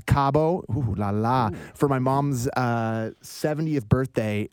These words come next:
Speaker 1: over, dis-, over the Christmas break. So from December twenty-second to the, the twenty-ninth, I was in Mexico. And I played at three different courses. Two of them in particular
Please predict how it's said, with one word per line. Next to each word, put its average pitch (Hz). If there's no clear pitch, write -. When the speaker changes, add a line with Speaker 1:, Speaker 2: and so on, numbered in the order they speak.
Speaker 1:
over, 123
dis-, 110
over 131
the 123
Christmas 135
break. 127
So 143
from 139
December 135
twenty-second 131
to 117
the, 113
the 110
twenty-ninth, 120
I 113
was 113
in 113
Mexico. 156
And -
I 143
played 202
at -
three 180
different 175
courses. 127
Two 214
of 160
them 131
in 139
particular 113